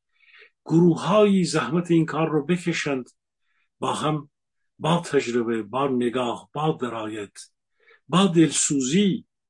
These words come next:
به هر حال هر کدوم در عرصه‌های گوناگونی یک مرجع‌هایی باشند که در،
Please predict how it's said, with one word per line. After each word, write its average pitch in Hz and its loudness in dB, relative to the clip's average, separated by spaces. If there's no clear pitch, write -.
به 139 -6
هر 143 -2
حال 170 0
هر 190 -4
کدوم 165 2
در 156 -4
عرصه‌های 165 -2
گوناگونی 160 0
یک 175 -4
مرجع‌هایی 147 0
باشند 151 -6
که - -8
در، 127 -2